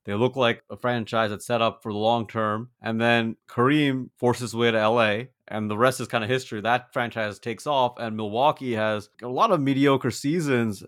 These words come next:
and then they have this run in two thousand one in which a lot of Milwaukee fans will tell you that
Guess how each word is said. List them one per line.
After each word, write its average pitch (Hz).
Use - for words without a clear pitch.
and 123
then 135
they 131
have 123
this 113
run 131
in 110
two 135
thousand 120
one 135
in 117
which 110
a 123
lot 131
of 127
Milwaukee 131
fans 117
will 117
tell 123
you 117
that 107